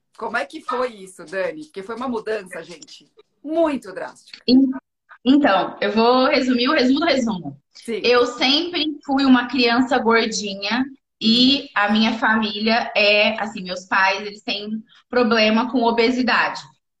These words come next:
Speaker 2: Minha primeira dieta foi com onze anos, vigilância do peso. Então, assim, a vida toda eu fiquei batalhando com a balança, com o corpo, com o espelho, a vida inteira. É, eu comecei a,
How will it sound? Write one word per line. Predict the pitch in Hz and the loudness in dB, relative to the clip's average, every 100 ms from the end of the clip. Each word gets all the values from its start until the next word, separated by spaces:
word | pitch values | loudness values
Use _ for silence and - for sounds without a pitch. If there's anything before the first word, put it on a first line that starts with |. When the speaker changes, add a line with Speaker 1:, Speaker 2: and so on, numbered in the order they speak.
| _ _ _ _ | _ _ _ _
Speaker 2:
Minha | 254 220 | -2 0
primeira | 240 214 226 262 | 0 2 2 0
dieta | 233 214 214 - 220 | 0 2 0 -2 -6
foi | 208 | -8
com | - 208 | -8 -4
onze | 247 330 302 | -2 -2 0
anos, | 214 208 247 311 - _ _ _ _ | 0 0 -2 -6 -12 _ _ _ _
vigilância | 220 254 254 285 359 - | -2 2 4 2 -2 -8
do | |
peso. | - 262 - - - - | -2 -2 -2 -10 -14 -8
Então, | 220 220 | -2 0
assim, | 254 220 | 0 0
a | 180 | -2
vida | 196 254 285 359 | 0 2 2 0
toda | 285 220 220 226 294 339 - - | 2 4 4 4 2 0 -10 -6
eu | 240 262 | -2 0
fiquei | 302 262 240 247 247 | 0 -2 2 2 2
batalhando | 254 262 311 285 285 254 247 262 277 339 359 _ | -2 0 -2 -2 -2 -2 0 -2 -2 -6 -8 _
com | 302 254 | -2 2
a | 247 | 2
balança, | 233 262 254 233 220 220 - 247 262 | 2 2 2 0 -2 -6 -2 -2 -2
com | 254 226 | -6 -4
o | 233 240 | -4 -6
corpo, | - 226 220 226 262 | 0 2 2 -2 -6
com | - 220 | -4 -4
o | 226 | -2
espelho, | 254 - 247 208 208 220 262 - - - | -4 -4 0 2 2 2 -2 -4 -16 -4
a | 220 | 0
vida | 226 240 | 2 2
inteira. | 302 285 151 - - _ _ - - _ | 0 -2 -4 -6 -12 _ _ -20 -20 _
É, | 226 220 214 | 2 4 4
eu | 240 254 | 4 2
comecei | 302 320 320 285 262 | 0 0 0 2 2
a, | 262 247 | 2 0